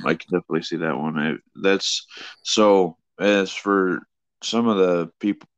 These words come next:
some of our listeners may not, well, most of our listeners probably don't know,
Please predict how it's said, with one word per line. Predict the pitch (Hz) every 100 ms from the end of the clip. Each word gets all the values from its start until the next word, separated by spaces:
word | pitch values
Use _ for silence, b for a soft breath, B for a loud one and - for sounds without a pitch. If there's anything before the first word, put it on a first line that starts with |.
| -
some | 95 113
of | 113 104
our | 92
listeners | 92 95 85 87 85 90
may | 90 90
not, | 90 87 - _ _
well, | 92
most | 90 90 -
of | 90
our | 90 85
listeners | 85 - 78 87
probably | 82 85
don't | 82 76
know, | 85 85